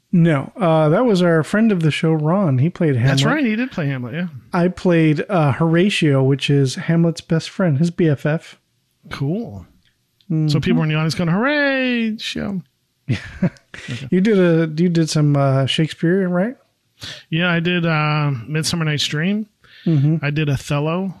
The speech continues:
Speaker 2: And I
Speaker 1: Mm-hmm.
Speaker 2: did a show called The Complete Works of William Shakespeare Abridged.
Speaker 1: Oh, that's right. Yeah. I saw
Speaker 2: Yes.
Speaker 1: two of those out of the three.
Speaker 2: Yes.
Speaker 1: So
Speaker 2: I don't think you saw, Oth-, you didn't see, uh, Midsummer.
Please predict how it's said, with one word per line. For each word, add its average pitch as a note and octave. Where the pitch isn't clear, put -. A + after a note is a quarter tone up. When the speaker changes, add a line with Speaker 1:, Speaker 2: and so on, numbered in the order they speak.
Speaker 2:
And D3+
I C3+
Speaker 1:
Mm-hmm. F#3+
Speaker 2:
did D#3
a C3
show D3
called C#3
The C#3
Complete D3
Works C#3
of C#3+
William C#3
Shakespeare C#3
Abridged. C#3
Speaker 1:
Oh, C3
that's B2+
right. E3+
Yeah. D#3+
I D#3+
saw F3
Speaker 2:
Yes. -
Speaker 1:
two A#3+
of D3
those C3
out D#3+
of C3+
the C#3+
three. B2+
Speaker 2:
Yes. -
Speaker 1:
So C3
Speaker 2:
I D3+
don't F#3+
think F3
you E3+
saw, D3
Oth-, -
you F3
didn't F#3
see, E3
uh, D3+
Midsummer. D3